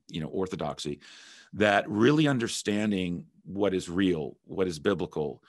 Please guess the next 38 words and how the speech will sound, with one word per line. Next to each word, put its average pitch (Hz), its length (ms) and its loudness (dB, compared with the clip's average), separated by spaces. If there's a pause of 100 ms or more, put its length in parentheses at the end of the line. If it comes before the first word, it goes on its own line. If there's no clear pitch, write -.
(160)
what, 104 320 2 (140)
uh, 85 260 -2 (160)
thinking 127 400 -2
Christianly 92 540 -4
about 73 280 -6
things, 76 360 -6 (540)
um, 92 360 0 (580)
uh, 92 120 0
becomes 95 520 0
more 101 260 0
important 87 420 -2
than 82 180 -4
ever 85 280 0
to 78 120 -8
spot - 400 -2
those 78 460 -4
and 80 240 -6
to 82 100 -10
begin 78 320 -6
to 71 140 -8
see 80 580 -4 (380)
just - 260 0
where 92 720 4
salt - 600 -4
needs 80 200 -8
to - 100 -18
be 82 140 -6
applied 78 560 -6
to - 40 -14
culture. - 520 -8 (600)
And, 90 440 -2 (520)
and 98 120 -4
if 98 100 -6
you'll 135 120 4
allow 110 240 8
me, 90 180 2
let 90 120 -4
me 95 160 -2